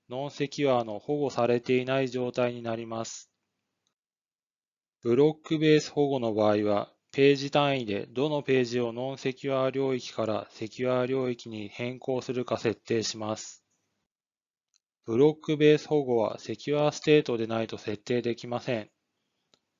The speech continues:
デバイスレジスターで設定するため、リセットがかかると設定が消えます。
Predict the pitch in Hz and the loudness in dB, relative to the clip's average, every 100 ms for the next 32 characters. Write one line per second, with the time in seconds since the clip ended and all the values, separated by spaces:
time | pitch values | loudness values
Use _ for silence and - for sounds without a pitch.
0 | _ - 110 139 147 - 147 151 143 - | _ -4 2 4 4 2 4 4 4 0
1 | 123 117 113 113 107 - 120 113 113 113 | 4 4 2 -2 -4 -4 -4 -2 -6 -4
2 | 117 110 107 - _ _ _ - 107 143 | -4 -4 -10 -14 _ _ _ -8 0 2
3 | 143 - 143 139 139 127 131 127 120 - | 2 0 -2 0 2 4 2 2 -6 -4
4 | 104 _ 127 123 117 - 120 117 117 - | -6 _ 2 4 2 0 -2 0 -4 -6
5 | - | -14